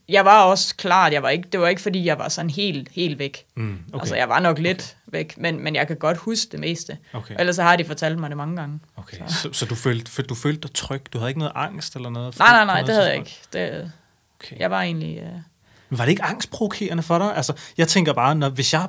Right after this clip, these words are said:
Speaker 2: personligt selv skulle stå over for en så stor distance, altså, jeg vil have respekt for det, men jeg tror også, jeg vil være sådan lidt, øh, du ved, bange og nervøs, fordi jeg ikke rigtig vidste, hvad der ville være ude på den anden side. Hvordan har du håndteret det der, den der uvished?
Speaker 1: Jamen, jeg tror, at jeg har, jeg har arbejdet rigtig meget med,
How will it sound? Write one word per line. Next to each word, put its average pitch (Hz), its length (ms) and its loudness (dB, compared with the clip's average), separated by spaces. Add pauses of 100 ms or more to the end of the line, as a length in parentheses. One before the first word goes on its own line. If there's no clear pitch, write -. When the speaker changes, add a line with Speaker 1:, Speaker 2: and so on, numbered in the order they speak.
(140)
Speaker 2:
personligt 196 520 -2
selv 165 200 -2
skulle - 200 -8
stå - 120 -6
over 131 160 -6
for - 140 -10
en 107 100 -8
så - 120 -8
stor 139 300 -8
distance, 113 520 -10 (480)
altså, 123 180 -4
jeg 110 160 -4
vil 107 100 -4
have 98 160 -10
respekt - 400 0
for 123 140 -2
det, 120 100 0
men 117 140 -4
jeg - 120 -12
tror - 180 -4
også, 139 220 -6
jeg 127 80 -4
vil 107 140 -8
være 107 160 -10
sådan 123 120 -8
lidt, 117 280 -8
øh, 117 100 -10 (120)
du 110 60 -12
ved, 101 120 -14 (600)
bange 120 400 -2
og 113 60 -4
nervøs, 117 440 -2
fordi 120 180 -8
jeg 117 80 -6
ikke 120 120 -4
rigtig 117 200 -4
vidste, 131 220 -2
hvad 120 120 -2
der 127 80 -2
ville 113 160 -4
være 123 180 -2
ude 143 80 -2
på 147 100 -12
den 131 100 -6
anden 135 140 -4
side. 147 240 -8 (340)
Hvordan 143 240 2
har 196 100 0
du 190 80 0
håndteret 175 600 -2
det 185 100 0
der, 185 160 -2 (220)
den 156 100 0
der 180 60 0
uvished? 180 540 0 (840)
Speaker 1:
Jamen, 208 120 -2
jeg 214 100 6
tror, 247 220 6
at 202 120 4
jeg 202 100 6
har, - 260 0 (120)
jeg 214 80 4
har 202 80 8
arbejdet 220 320 6
rigtig 208 200 0
meget 196 240 2
med, 180 400 0